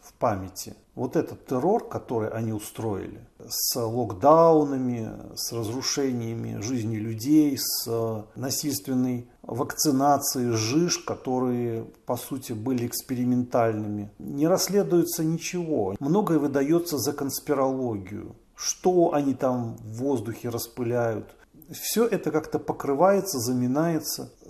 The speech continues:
Создание этой Греты Тунберг, э, этой, э, гаденькой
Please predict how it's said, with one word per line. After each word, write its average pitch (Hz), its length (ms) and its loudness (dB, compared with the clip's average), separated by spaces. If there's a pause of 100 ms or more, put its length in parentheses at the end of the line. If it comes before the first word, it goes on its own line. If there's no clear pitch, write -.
(280)
Создание 165 640 4
этой 151 240 -4
Греты 151 400 2
Тунберг, 123 800 0
э, 117 280 -6
этой, 123 400 -10 (140)
э, 120 380 -4
гаденькой 117 760 -2